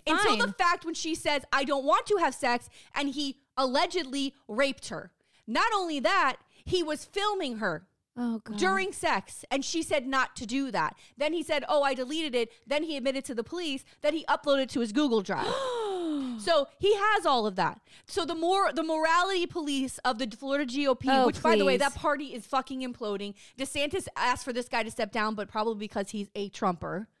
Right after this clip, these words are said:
Speaker 2: Right.
Speaker 1: Right? The guy supports Trump and not DeSantis. Otherwise,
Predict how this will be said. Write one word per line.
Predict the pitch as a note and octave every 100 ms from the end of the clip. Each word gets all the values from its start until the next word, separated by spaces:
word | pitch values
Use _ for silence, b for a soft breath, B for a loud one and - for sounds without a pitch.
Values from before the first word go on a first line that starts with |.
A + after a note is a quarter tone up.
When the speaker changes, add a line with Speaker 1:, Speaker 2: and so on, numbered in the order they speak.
| _
Speaker 2:
Right. | G3+ G3+ F3 - -
Speaker 1:
Right? | G3+ A#3
The | A3
guy | A#3
supports | G#3+ G#3 A3 G3+
Trump | - B3+ G3
and | G3
not | G3 F3+
DeSantis. | - A#3+ F#3+ F#3 E3+ - b b -
Otherwise, | B3 A#3+ G#3+ G3